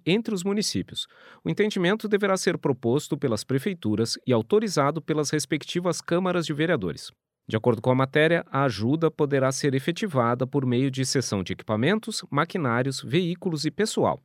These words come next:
desde que não seja comprometida a capacidade de atendimento dos serviços públicos do município que está concedendo o suporte.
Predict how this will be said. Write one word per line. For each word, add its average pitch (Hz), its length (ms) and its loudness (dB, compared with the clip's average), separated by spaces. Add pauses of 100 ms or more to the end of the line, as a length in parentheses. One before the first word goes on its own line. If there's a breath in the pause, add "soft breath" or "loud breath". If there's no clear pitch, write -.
(140)
desde 156 440 4
que 175 140 -4
não 170 240 0
seja 170 320 0
comprometida 165 880 0
a 131 140 -2
capacidade 123 800 0
de 120 80 2
atendimento 143 680 0
dos 135 180 -4
serviços 139 520 -2
públicos 147 540 -2
do 160 100 0
município 165 540 -2
que 180 80 -4
está 170 240 -2
concedendo 156 760 0
o 156 80 0
suporte. - 580 -4